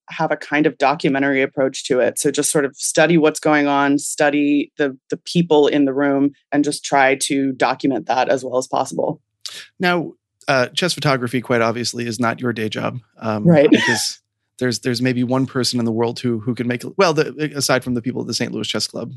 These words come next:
Speaker 2: who they have staff
Speaker 1: Sure.
Speaker 2: photographers, but,
Speaker 1: Yeah, fair.
Speaker 2: um, so, so tell us about your photography work today. So wh-, what,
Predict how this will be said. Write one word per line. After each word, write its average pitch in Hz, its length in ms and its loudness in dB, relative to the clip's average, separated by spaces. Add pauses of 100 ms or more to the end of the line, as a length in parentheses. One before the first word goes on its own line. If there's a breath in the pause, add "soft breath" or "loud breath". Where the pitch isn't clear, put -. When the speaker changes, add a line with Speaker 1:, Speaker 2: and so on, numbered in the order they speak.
(120)
Speaker 2:
who 123 180 0
they 120 180 0
have 113 100 0
staff 110 140 -2
Speaker 1:
Sure. 151 80 8
Speaker 2:
photographers, 117 540 -2
but, - 240 -8 (380 loud breath)
Speaker 1:
Yeah, 143 140 2
fair. 175 300 6
Speaker 2:
um, 131 200 -4 (580)
so, - 280 2
so 277 160 -2
tell 359 240 -2
us - 100 0
about 262 400 0
your 175 140 0
photography 180 480 0
work 151 220 0
today. - 280 -8
So 170 180 0
wh-, 170 300 -4
what, 233 300 -2